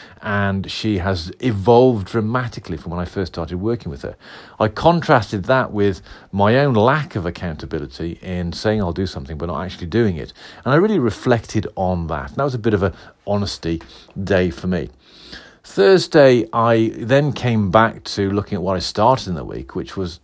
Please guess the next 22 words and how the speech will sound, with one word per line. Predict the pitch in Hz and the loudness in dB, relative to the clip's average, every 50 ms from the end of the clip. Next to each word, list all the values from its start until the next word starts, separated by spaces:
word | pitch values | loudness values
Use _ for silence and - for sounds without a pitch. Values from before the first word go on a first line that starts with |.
| - - - - - - | -20 -20 -16 -14 -8 -6
I | 104 104 | -6 -6
talked | 92 - - - 127 120 - | -6 -4 -2 -2 -2 0 0
about | 107 104 76 | 0 -2 0
the | 76 92 | -2 -2
importance | 87 85 - - 113 110 85 98 - | -4 -4 -4 -4 -4 -4 -4 -6 -8
of | 80 | -8
getting | - 95 87 90 | -6 -4 -2 0
on | 92 110 127 | 0 0 -2
with | 123 95 85 | -2 -4 -4
email, | 76 60 - - | -6 -8 -10 -6
but | - 117 | -4 -2
I | 127 | -2
still | - - - 202 202 | -2 0 0 0 2
wasn't | 185 175 127 120 104 85 | 2 0 0 0 -2 -2
doing | - 101 101 95 | 0 0 2 2
anything | 98 95 85 - 98 98 | 0 0 -2 -2 -4 -2
about | 87 - 127 151 160 151 - | -2 -2 -2 -2 -2 -4 -4
it. | - - - - - - - - - - - - - | -6 -8 -8 -12 -20 -20 -20 -20 -20 -20 -20 -20 -8
So | - - 165 | 0 6 8
I | 160 | 8
reflected | 165 165 143 - - 170 170 170 175 - - 151 143 | 10 8 8 4 4 4 4 4 2 0 0 2 4
on, | 135 127 - 120 | 4 4 2 0